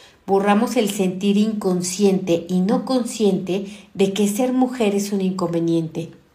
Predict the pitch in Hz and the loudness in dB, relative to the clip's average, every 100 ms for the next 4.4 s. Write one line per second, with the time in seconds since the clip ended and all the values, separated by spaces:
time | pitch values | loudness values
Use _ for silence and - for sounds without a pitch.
0 | _ _ _ _ 190 196 196 214 240 220 | _ _ _ _ -2 0 2 0 0 0
1 | 175 - 180 - 202 - 175 - 180 175 | -2 -2 -6 -4 -6 -4 -6 -6 -6 -4
2 | 180 175 180 202 - - - - 196 185 | 0 0 -2 -4 -8 -18 -10 -2 0 0
3 | 185 190 190 190 208 196 190 196 190 - | -2 2 2 4 2 2 2 -4 -4 -2
4 | 175 170 170 165 | 0 2 2 0